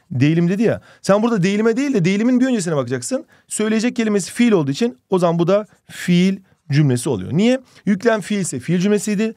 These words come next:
isimse isim cümlesi oluyordu. Bu kadar basit konumuz Tonguç evladım benim. Şimdi geliyoruz diğerine. Şimdi şu sayfayı yeniden önüme almak istiyorum. İsim cümlesi, fiil cümlesinden sonra bir de ne var? Yüklemin yerine göre cümleler. Yüklemin yerine göre cümlelerde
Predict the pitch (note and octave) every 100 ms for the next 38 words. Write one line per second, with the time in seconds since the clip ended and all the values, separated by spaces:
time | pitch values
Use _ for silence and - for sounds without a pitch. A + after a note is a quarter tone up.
0 | _ _ - - D#3 - G#3 G3+ - -
1 | D#3+ F#3+ C3 A#2 - G2+ A#2 F#3 F3+ F#3
2 | E3 C#3+ F#3 - C3+ E3 C#3+ C3+ A#2+ A2+
3 | C3+ A#2+ G#2 F#2+ - - - _ - C#4
4 | F#3 F3 A#3 C4 C4+ F#3 A#3+ F3 F3+ D#3+
5 | D3+ - D3+ D#3 D#3 D3+ C#3+ C#3 D3 B2
6 | A2 - A#2+ G3 - _ - - - -
7 | _ _ _ - - B3+ A#3+ A3 - -
8 | A#3 G#3 G#3 F#3 A#3+ A#3+ G3 F#3 A3 A3+
9 | A#3+ A#3 C#4 - _ G3 G#3 B3+ B3 A#3
10 | G3+ D3+ A#2 G#2 F#2+ B2+ D#3 G#3+ C4 G3+
11 | F3+ D#3+ B2+ A#2 E3+ E3 D3+ F#3